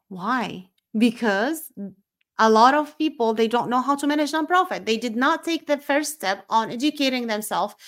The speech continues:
knowing how to manage nonprofit, what is expecting, expected from them, what do they need to pay for, how should they acquire service, how should, uh,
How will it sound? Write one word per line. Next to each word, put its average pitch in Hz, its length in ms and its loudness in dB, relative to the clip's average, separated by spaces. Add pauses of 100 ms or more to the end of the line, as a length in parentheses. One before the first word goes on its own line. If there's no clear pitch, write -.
(180)
knowing 254 320 4
how 233 240 0
to 285 140 -2
manage 262 260 0
nonprofit, 214 600 -2
what 220 220 -2
is 262 160 -4
expecting, 277 600 -6 (100)
expected 254 540 -6
from 285 260 -2
them, 214 260 -2 (360)
what 220 420 2
do 285 140 0
they 277 160 0
need 269 220 -2
to 233 100 -6
pay 294 160 0
for, 202 400 -4 (240)
how 240 240 6
should 240 320 -4
they 262 300 0
acquire 262 500 0
service, 196 480 -4
how 240 260 2
should, 254 380 -6 (140)
uh, 226 340 2